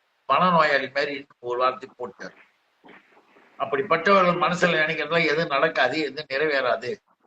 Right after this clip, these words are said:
மனிதன் என்றைக்கும் அவதாரம் ஆக முடியாது அப்படின்லாம் போட்டு மோடிக்கு பதில் தந்த மாதிரி சொல்லியிருக்காரு.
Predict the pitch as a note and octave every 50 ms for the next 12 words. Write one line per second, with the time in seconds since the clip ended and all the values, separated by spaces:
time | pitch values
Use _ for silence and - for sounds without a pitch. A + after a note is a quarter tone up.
0 | _ _ _ _ _ C#3 E3 F#3 F#3 F3+ F3+ E3+ F3 D#3 D#3 E3 F3 F3 D#3+ -
1 | - - D3+ C3+ - - _ _ _ - D#3 F3 F3 E3+ D#3+ D3+ C#3+ C#3 C3+ C3+
2 | D3 C3+ D3 C#3+ - C3 C3 C3 B2 A#2+ B2 A2+ G2+ - - _ B2 A2 A2 B2
3 | B2+ - C#3 D3 C#3 - - B2 B2 - _ F3 F3 - - C#3 D#3+ F3 E3 D#3+
4 | - - - - D#3 D#3 - C3+ C3 C3 A#2+ A#2 A2 B2+ C#3 C#3 - _ B2 B2
5 | C3+ C#3 A#2 - G#2 E2 E2+